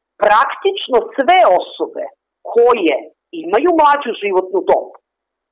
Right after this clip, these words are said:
a imaju naglo nastalu tromboemboliju pluća, infarkt srca ili infarkt mozga, moraju biti testirane na covid, jer to može biti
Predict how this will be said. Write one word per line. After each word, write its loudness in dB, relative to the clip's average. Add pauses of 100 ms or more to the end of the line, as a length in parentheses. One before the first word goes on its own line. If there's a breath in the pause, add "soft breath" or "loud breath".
(180)
a 2 (300)
imaju 2 (420)
naglo 2
nastalu 0
tromboemboliju 0
pluća, -4 (120)
infarkt -4
srca -2
ili -6
infarkt -6
mozga, -2
moraju 0
biti -6
testirane 0
na -6
covid, 0 (440 soft breath)
jer -14
to 0
može 0
biti -8